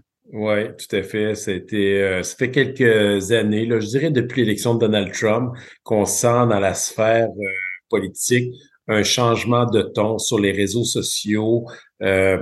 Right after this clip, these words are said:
je dirais même de temps en temps, là, mais moins souvent, euh, dans les lieux publics, lorsqu'on rencontre les gens en personne. Quand on n'est pas en arrière d'un écran, d'un clavier, c'est beaucoup plus difficile, euh,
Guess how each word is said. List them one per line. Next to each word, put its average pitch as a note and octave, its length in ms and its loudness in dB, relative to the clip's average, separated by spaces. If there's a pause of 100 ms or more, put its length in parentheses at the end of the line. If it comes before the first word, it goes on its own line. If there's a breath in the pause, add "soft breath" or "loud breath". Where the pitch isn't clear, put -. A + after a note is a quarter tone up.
(220)
je A#2 100 -6
dirais D#3 180 4
même D#3 220 6
de C3 120 4
temps B2 320 2
en A#2+ 200 2
temps, C3 280 0
là, C3 420 0
mais A2+ 200 -4
moins C3 260 4
souvent, A#2 500 0 (380 loud breath)
euh, G2+ 180 2
dans G#2 180 0
les G#2 160 2
lieux G#2+ 260 0
publics, A2 500 0
lorsqu'on G2+ 340 -2
rencontre G#2+ 440 0
les G#2 100 2
gens G#2 240 0
en G2 80 0
personne. A#2 580 0 (540 loud breath)
Quand A2 140 0
on A2 60 2
n'est G#2 100 2
pas A2 160 2
en A2 40 2
arrière A2 240 2
d'un G#2+ 160 2
écran, G#2+ 340 -2
d'un A#2 100 2
clavier, A2 480 0
c'est G#2+ 300 -2
beaucoup A2+ 340 -6
plus B2 160 -2
difficile, A2+ 680 2
euh, G2 140 4